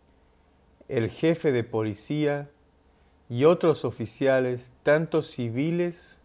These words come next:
como militares, quienes, tras sus representaciones,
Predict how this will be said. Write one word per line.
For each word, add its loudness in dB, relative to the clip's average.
como -2
militares, -2
quienes, 0
tras -2
sus -6
representaciones, -4